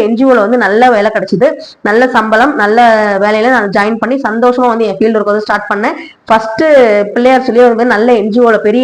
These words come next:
என் ஜி ஓல போட்டனால எனக்கு வந்து திருச்சியிலயும் அதே மாதிரி நான் சொந்த ஊருக்கே வந்து வேலை பார்த்தேன். எனக்கு வந்து ஃபர்ஸ்ட் வந்து கவுன்சிலரா வேலை கிடைச்சது. அப்புறம் கவுன்சிலிங், அஹ், அதை விட பெட்டரா வந்து இவங்க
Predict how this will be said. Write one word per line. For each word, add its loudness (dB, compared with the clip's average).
என் -4
ஜி 0
ஓல 0
போட்டனால -2
எனக்கு -2
வந்து -2
திருச்சியிலயும் 0
அதே 0
மாதிரி 0
நான் -2
சொந்த 0
ஊருக்கே 0
வந்து 0
வேலை 0
பார்த்தேன். -2
எனக்கு -4
வந்து -2
ஃபர்ஸ்ட் -2
வந்து 2
கவுன்சிலரா 2
வேலை 2
கிடைச்சது. 0
அப்புறம் -4
கவுன்சிலிங், 0
அஹ், 0
அதை -2
விட 0
பெட்டரா -2
வந்து -2
இவங்க -2